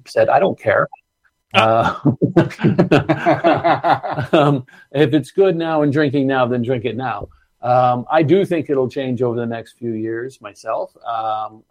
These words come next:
uh, but aged wine is a very much a personal sort of thing. I had a, uh, ten-year-old bottle of Niagara Syrah just the other day that I thought was, uh, showing extremely well, very soft and all the rest of it.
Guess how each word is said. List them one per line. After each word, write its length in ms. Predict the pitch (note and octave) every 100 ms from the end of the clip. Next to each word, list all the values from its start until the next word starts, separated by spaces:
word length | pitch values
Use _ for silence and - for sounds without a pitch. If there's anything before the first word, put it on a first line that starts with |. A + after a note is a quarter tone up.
| A#2
uh, 480 | A2 G#2+ G#2 A2+ B2
but 340 | A#2+ B2 - _ _ _ _ _ _
aged 280 | B2+ D3 A2
wine 300 | C3 C3 B2+
is 120 | A#2 A2+
a 260 | A2 G#2+ -
very 220 | A#2+ A#2+
much 180 | A#2 A#2
a 60 |
personal 440 | A2 C3 B2+ A2+ G#2
sort 240 | - A2+
of 100 | A2
thing. 200 | - A#2
I 120 | G#2+
had 160 | A2 A2+
a, 120 | A2+ - _ _ _ -
uh, 340 | G#2+ G#2 G#2 A#2 B2+
ten-year-old 540 | - C3 A#2+ A#2 A2+ G#2+
bottle 280 | A2+ A2+
of 100 | A2
Niagara 420 | A2+ A#2 A2+ A2 G#2+
Syrah 480 | - A2+ A#2 G#2+
just 200 | G#2+ G#2+
the 100 | A#2+
other 160 | A2+ G#2+
day 260 | A#2 A#2 G2+
that 180 | G#2
I 100 | G#2
thought 220 | G2+ B2 A#2+
was, 180 | A2 _ _ C3+
uh, 120 | A#2 A2
showing 360 | - A2 G#2+
extremely 540 | G#2 - - B2+ A#2 G#2
well, 280 | G2+ G2+
very 260 | G2+ A2 G#2+
soft 400 | - G#2+ G2+ -
and 80 | A2
all 100 | G2+
the 60 | G#2
rest 220 | G#2 -
of 60 |
it. 120 | A2